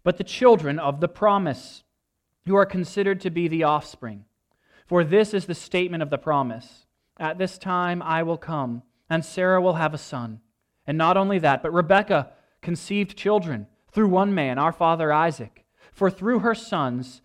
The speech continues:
had not, although her sons had not been born yet, or done anything good or bad, so that God's purpose according to election might stand, not from works, but from the one who calls, she was told,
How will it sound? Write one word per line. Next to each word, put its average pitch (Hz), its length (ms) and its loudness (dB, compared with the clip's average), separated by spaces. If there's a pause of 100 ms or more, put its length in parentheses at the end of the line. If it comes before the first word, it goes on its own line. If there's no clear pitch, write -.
(120)
had 185 220 2
not, 175 300 -2
although 180 300 4
her 214 100 2
sons 185 240 -4
had 175 100 -4
not 170 200 -2
been 160 180 -4
born 180 360 0
yet, 117 260 -4
or 151 120 0
done 175 260 0
anything 185 400 -2
good 160 180 -2
or 185 100 2
bad, 117 380 -2 (260)
so 180 160 0
that 160 100 -4
God's 170 280 0
purpose 190 460 -4
according 170 420 -2
to 165 160 -4
election 165 420 -2
might 175 200 -6
stand, 113 400 -10 (220)
not 190 260 2
from 180 280 -2
works, 117 420 -6
but - 140 -10
from 156 320 -4 (180)
the 170 80 -4
one 175 260 0
who 196 100 -2
calls, 120 500 -4
she 185 220 -6
was 180 180 -2
told, 135 360 -2